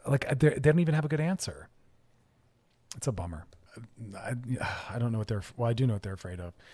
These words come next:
Uh, let's keep talking about other things that are a bummer to me. Uh, a study was done. This came out of, um, an Australian research project. Uh, so seventy-three percent of the men said that they'd rather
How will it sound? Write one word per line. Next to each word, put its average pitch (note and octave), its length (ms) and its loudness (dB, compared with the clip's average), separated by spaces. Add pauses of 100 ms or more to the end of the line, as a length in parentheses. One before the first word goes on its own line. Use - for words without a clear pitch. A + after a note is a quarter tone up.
(540)
Uh, F#3+ 200 12
let's G3+ 200 8
keep A#3 120 -2
talking F#3 220 6
about F#3 160 8
other G3 160 4
things B2+ 220 2
that B2 80 2
are A2+ 60 2
a G#2+ 40 0
bummer G#2 240 0
to F#2+ 80 -6
me. F2 300 -8
Uh, C3+ 240 0
a B2 40 -4
study D#3+ 360 2
was A#2 200 -2
done. E2+ 300 -8
This A2+ 160 -4
came B2+ 180 2
out A#2 140 2
of, G#2+ 160 -2
um, G2 400 -2 (1120)
an A2+ 80 -2
Australian A#2 500 -2
research G#2 460 -4
project. G2 560 -8 (160)
Uh, G#2+ 360 -2 (600)
so D3+ 380 0
seventy-three D#3+ 800 0
percent C#3+ 400 0
of C#3 80 2
the B2 80 2
men G2 380 -2 (520)
said - 280 2
that C3 100 0
they'd C3 180 2
rather C#3 480 -2